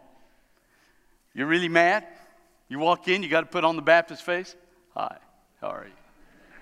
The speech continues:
This is my wife. I would die for her, not today, but any other day. I would die for her. You put the face on 'cause you've had this massive fight.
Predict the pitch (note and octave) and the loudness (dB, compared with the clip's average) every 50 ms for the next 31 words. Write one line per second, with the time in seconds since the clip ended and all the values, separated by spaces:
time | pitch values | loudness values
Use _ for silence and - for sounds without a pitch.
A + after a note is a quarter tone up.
0 | - - - - - - - - - - B4+ - - - - - - - - - | -20 -20 -20 -20 -20 -20 -20 -20 -20 -20 -20 -20 -20 -20 -20 -20 -20 -20 -20 -20
1 | - - - - - - - - - - - - - - - - C3 A2+ - B2+ | -20 -20 -20 -20 -20 -20 -20 -20 -20 -20 -20 -20 -20 -16 -12 -10 -8 -6 -2 0
2 | B2+ B2 A#2+ A#2+ C3 C#3 C3+ B2 A2 - - - - - A#2+ C3 D3 C#3 C#3 B2+ | 2 2 2 4 4 4 4 4 2 -2 -8 -18 -6 0 2 2 2 2 -2 -2
3 | A#2 D3 D#3 D#3+ D#3 D3 C#3 A#2 C3 B2+ A#2 A2+ B2 C3 D3 - - - C3 A#2+ | 2 4 4 4 4 2 -2 -4 -4 -4 -4 -2 0 0 0 0 -2 -8 -6 -2
4 | C3+ D3 D3+ C3 B2+ A2 B2+ C3 - D3 C#3 C#3 C3+ C3+ C3+ C3 A#2 A2+ A2 A2+ | 0 0 0 0 -2 -4 -6 -6 -4 -4 -4 -2 -2 -2 -2 -2 -4 -4 -4 -2
5 | A#2+ A2+ A2 A2 - - - - - - - - - - - - - - - - | -2 -2 -2 -2 -6 -8 -12 -16 -16 -14 -14 -14 -14 -14 -14 -14 -14 -14 -16 -16
6 | - - - - - - - - - - - - - - - - - - - - | -16 -16 -16 -18 -18 -18 -18 -20 -20 -20 -20 -20 -20 -20 -20 -20 -20 -20 -20 -20
7 | - - - - - - - - D3+ D3+ D3+ C#3+ D3 C#3 C#3+ D3+ C#3 A#2 G#2+ - | -20 -20 -20 -20 -20 -16 -2 2 4 4 4 2 -2 -2 2 2 4 4 2 -2
8 | - G#2+ F2+ A#2+ G#2+ F2+ - - - _ _ _ _ _ _ _ - - _ _ | -6 -8 -6 -6 -6 -6 -8 -12 -20 _ _ _ _ _ _ _ -20 -20 _ _
9 | _ _ _ _ _ _ _ _ _ - - _ _ - - - _ - F#3 D#3+ | _ _ _ _ _ _ _ _ _ -20 -20 _ _ -20 -20 -20 _ -14 -6 -2
10 | A3 - - A3+ F3+ A3+ C4 D#4 C#4 - C4 B3 A3 G#3 A3+ F#3+ C#4+ D#4+ D4 C#4 | -2 -2 0 2 4 6 6 6 6 4 2 2 2 0 0 0 2 4 4 4
11 | C4+ B3+ C4+ G#3+ A#3 C4 C4+ C#4 - C#4+ A#3 - D4+ E4 F4+ F#4 D#4+ | 4 2 0 0 2 2 2 2 0 0 2 4 6 6 6 4 0